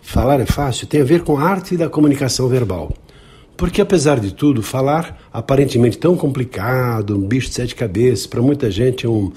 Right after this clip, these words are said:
uma barreira intransponível, como tudo na vida. Depois que aprendemos alguma metodologia ou um processo, fica fácil. Nesse sentido,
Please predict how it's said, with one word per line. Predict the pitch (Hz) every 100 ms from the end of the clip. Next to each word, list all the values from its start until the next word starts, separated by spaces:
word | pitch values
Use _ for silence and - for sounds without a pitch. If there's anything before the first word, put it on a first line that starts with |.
| - - -
uma | 98
barreira | 117 110 123
intransponível, | 110 117 107 - 104 139 110 85 71 - - -
como | 190
tudo | 190 233 214
na | 202
vida. | 107 101 78 - - - - - -
Depois | 143 226 226
que | 208
aprendemos | 185 151 123 143 135 110
alguma | 117 113 123
metodologia | 123 123 110 107 98 95 143 139 135
ou | 127 131
um |
processo, | 127 107 - 135 139 - 85 _ - -
fica | - - 254
fácil. | - 202 165 - - - - - - - -
Nesse | 120 120
sentido, | - 120 170 190 107